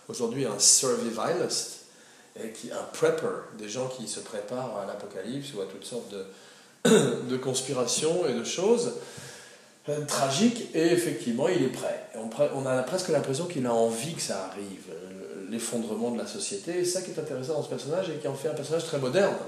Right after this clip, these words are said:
très d'actualité, puisqu'effectivement, c'est un thème qui, aujourd'hui, plus que jamais, qui hante, euh, <clears throat> euh, les, euh, histoires que l'on raconte sur le grand écran et ailleurs. Donc effectivement,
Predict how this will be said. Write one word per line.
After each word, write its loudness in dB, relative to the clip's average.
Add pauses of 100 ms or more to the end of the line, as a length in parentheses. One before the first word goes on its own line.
(160)
très -4 (180)
d'actualité, 0 (500)
puisqu'effectivement, -4
c'est -8
un -4
thème -4
qui, -12
aujourd'hui, -4
plus -8
que -12
jamais, -4 (400)
qui -6
hante, 0 (600)
euh, -4 (160)
<clears throat> -4
euh, 0
les, -2
euh, -6
histoires -8 (180)
que -10
l'on -6
raconte -6
sur -6
le -6
grand -4
écran -6
et -2
ailleurs. -8 (580)
Donc 0
effectivement, 0